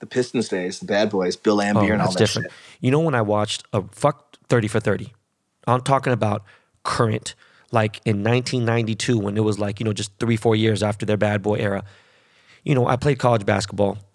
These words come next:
Speaker 2: guarded Steve Nash, and one of my coaches said the greatest thing. He said, "Look, man, this team knew how to get you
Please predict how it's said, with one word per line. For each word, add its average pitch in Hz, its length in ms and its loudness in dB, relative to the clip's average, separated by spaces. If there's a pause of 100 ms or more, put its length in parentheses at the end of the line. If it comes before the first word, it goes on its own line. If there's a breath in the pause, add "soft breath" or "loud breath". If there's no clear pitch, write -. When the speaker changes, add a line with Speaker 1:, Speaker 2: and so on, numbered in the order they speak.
Speaker 2:
guarded 101 260 2
Steve 101 240 -2
Nash, 98 280 -2 (400 loud breath)
and 123 160 2
one 165 100 2
of 165 60 0
my 143 80 4
coaches 131 360 -2
said 113 180 0
the 110 60 -2
greatest 117 400 0
thing. 120 120 0
He 113 80 0
said, 117 160 -2
"Look, 117 200 -4
man, 101 220 -2 (440 loud breath)
this 131 220 4
team 151 440 2
knew 120 80 4
how 110 120 2
to 101 60 -2
get 117 320 -2
you 113 80 -4